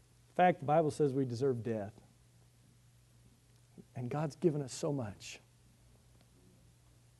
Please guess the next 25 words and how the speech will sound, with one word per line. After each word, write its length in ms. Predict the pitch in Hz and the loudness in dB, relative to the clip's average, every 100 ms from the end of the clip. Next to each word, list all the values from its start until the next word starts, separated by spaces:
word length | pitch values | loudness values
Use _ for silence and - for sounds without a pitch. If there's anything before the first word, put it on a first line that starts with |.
| _ _ _ - - | _ _ _ -20 -2
He 120 | - | 10
wanted 420 | 214 220 208 180 - - - _ _ _ _ _ _ | 12 12 12 12 10 -6 -20 _ _ _ _ _ _
clarity 560 | - - 254 269 262 233 | -2 12 12 12 12 12
in 80 | 208 | 12
the 80 | 196 | 12
message 480 | 220 240 233 190 | 12 12 12 6
that 140 | - 202 | 12 12
he 80 | 190 | 12
spoke, 500 | - - 233 226 226 | 8 12 12 12 12
and 140 | 202 | 12
then 100 | 220 | 12
he 240 | 233 190 - - - | 12 12 10 -4 12
wanted 320 | 220 262 220 | 12 12 12
a 120 | 202 | 12
commitment 840 | 196 202 180 208 349 302 214 - | 12 10 12 12 12 12 12 12
to 100 | 196 | 8
speak 480 | 190 - 269 277 277 | 8 10 12 12 12
with 340 | 185 214 180 - - | 12 12 12 4 -2
grace, 720 | 143 151 170 190 165 127 - - 123 | 4 8 10 10 8 4 -6 -4 -2
giving 640 | 127 214 269 226 202 160 - - - | 12 12 12 12 12 10 4 -16 12
others 460 | 220 233 220 185 - | 12 12 12 12 12
things 320 | 247 240 190 | 12 12 12
they 260 | 220 196 175 - - 165 | 12 12 12 6 -6 8
don't 320 | 147 196 196 | 12 12 12
deserve, 480 | 165 156 185 175 - | 6 10 12 12 10